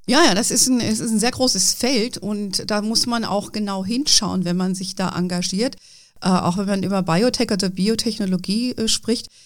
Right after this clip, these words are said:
das ist ja auch, ähm, ich finde auch oft eine heiße Wette, ähm, weil man ja auch oft in irgendwas versucht, äh, zu, irgendeinen Impfstoff, jetzt in dem Fall einen Impfstoff zu entwickeln.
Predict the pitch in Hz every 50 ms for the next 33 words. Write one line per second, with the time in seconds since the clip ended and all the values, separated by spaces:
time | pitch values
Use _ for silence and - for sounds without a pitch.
0 | _ _ _ - - 185 185 - - 208 202 - - - 220 208 202 - - 175
1 | 185 190 202 190 - - - - 185 185 185 185 180 185 185 185 185 175 - -
2 | - 220 214 220 202 - - - - - - - 190 190 208 208 208 - 185 170
3 | 185 226 - - 139 180 233 - _ _ _ _ _ _ - - - - - 185
4 | 190 185 185 185 185 185 180 185 - 170 175 190 185 180 180 185 185 185 - -
5 | 180 185 180 185 202 - - 185 - 127 156 214 - - - 185 135 120 180 190
6 | 202 185 196 196 190 - - - 226 202 175 190 214 214 - - - - - -
7 | 185 196 196 196 190 185 190 185 175 175 170 - - - 208 196 190 185 180 185
8 | 185 190 - _ _ _ _ - - 202 190 190 190 190 208 247 247 - - -
9 | 247 233 - - 220 220 - 185 196 208 208 - 202 175 175 - 214 226 - -
10 | - - - - 208 214 - - - - 202 202 208 190 - 208 202 - 220 220
11 | 214